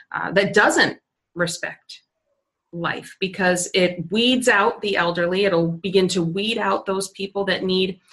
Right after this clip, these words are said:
operations, that need medicines. Um, it, it takes away our freedoms from being able to choose our own providers.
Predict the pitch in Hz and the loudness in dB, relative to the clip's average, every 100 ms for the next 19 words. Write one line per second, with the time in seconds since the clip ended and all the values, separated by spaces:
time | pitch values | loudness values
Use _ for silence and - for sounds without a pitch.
0 | - - - 185 185 180 180 190 - 208 | -18 -8 0 0 2 0 0 -2 -6 -8
1 | 202 190 170 185 180 185 185 - - 170 | -6 -2 -2 -2 0 -2 -4 -14 -6 0
2 | 180 190 190 - 190 196 202 - - - | 2 2 -2 -4 -4 -4 -6 -10 -14 -20
3 | - 175 170 180 180 180 _ - 180 175 | -4 -2 0 -2 -6 -8 _ -6 -4 -2
4 | 180 175 - 226 226 208 196 190 180 175 | -2 -4 -2 -2 -2 0 0 2 0 -2
5 | 185 185 202 208 170 170 175 170 170 175 | -4 -2 0 -2 -4 -2 0 0 0 -4
6 | - 175 170 - 196 190 190 175 175 180 | -6 -8 -8 -6 -4 -4 -2 0 0 -2
7 | 175 170 165 160 170 180 226 - | -4 -4 -2 0 0 -2 -4 -8